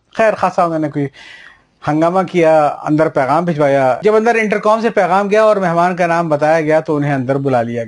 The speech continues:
جب کئی گھنٹوں کے بعد راوی کے مطابق وہ باہر نکلی تو سیکیورٹی کے جن لوگوں نے انہیں روکا تھا، انہوں نے سب نے اس کو سلوٹ مارے۔ خاتون نے بڑے طنزیہ انداز میں کہا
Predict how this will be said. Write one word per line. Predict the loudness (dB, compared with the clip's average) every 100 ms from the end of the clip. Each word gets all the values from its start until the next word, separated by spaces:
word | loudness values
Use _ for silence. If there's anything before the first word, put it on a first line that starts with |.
| -2
جب | 0
کئی | 0 0
گھنٹوں | 0 2
کے | 2
بعد | 2 2 -2 -10 _ -4
راوی | 0 2 2
کے | 0
مطابق | 0 0 0 -4
وہ | -2 0
باہر | 0 0
نکلی | -4 -4 -4 -4 -6 -16 _ _ _ _ -2
تو | -2
سیکیورٹی | 0 -2 0 0 0
کے | -2
جن | 0 2
لوگوں | 2 2 0
نے | 0
انہیں | 2
روکا | 2 2 0
تھا، | 0 0 -2 -4 _
انہوں | 0 2
نے | 2 0
سب | -2
نے | -2
اس | -2
کو | -4
سلوٹ | -2 0 2 2
مارے۔ | -2 -4 -4
خاتون | -4 -2 0 0
نے |
بڑے | 2 0
طنزیہ | 0 0 2
انداز | 2 2 0
میں | 0
کہا | 0 0 -2 -4